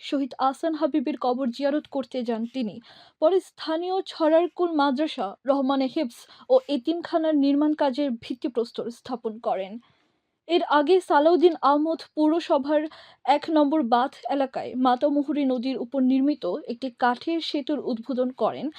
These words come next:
এবং ফাঁসিয়াখালী ইউনিয়নের স্থানীয় আলেম ওলামাদের সাথে মতবিনিময় সভায় যোগ দেন। এ সময় সালাউদ্দিন আহমদ বলেন, "ইমাম মুয়াজ্জিন ও খতিবেরা আগে রাষ্ট্র থেকে স্বীকৃত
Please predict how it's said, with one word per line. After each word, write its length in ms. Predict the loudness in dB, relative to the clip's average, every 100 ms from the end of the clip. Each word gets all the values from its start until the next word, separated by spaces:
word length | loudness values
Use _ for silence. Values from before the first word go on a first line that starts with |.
| -18 -6 0
এবং 260 | 2 0
ফাঁসিয়াখালী 720 | 0 -2 0 0 0 0 0
ইউনিয়নের 520 | 2 2 2 2 0
স্থানীয় 420 | -2 -4 -2 0 -2
আলেম 340 | 0 0 0 0
ওলামাদের 400 | 0 0 0 -4
সাথে 300 | -6 -6 -2
মতবিনিময় 720 | 0 0 -2 -2 -2 -2 -6
সভায় 540 | -8 -8 -8 -12 -14 -14 _ _ -6
যোগ 260 | -4 -4 -6
দেন। 240 | -8 -6 -14 _ _ _
এ 100 | -4
সময় 240 | -2 -2
সালাউদ্দিন 600 | 0 2 4 2 4 2
আহমদ 440 | 4 2 2 0 0 2
বলেন, 320 | 2 2 -6 -8 -20 -20 -20 0
"ইমাম 300 | 4 4 2
মুয়াজ্জিন 540 | 2 2 4 2 2
ও 120 | 0
খতিবেরা 640 | 0 2 4 4 2 -2 0
আগে 260 | 0 0 2
রাষ্ট্র 460 | 2 0 -4 -8
থেকে 300 | -6 -6 -6
স্বীকৃত 680 | -6 -8 -10 -14 -12 -10 -10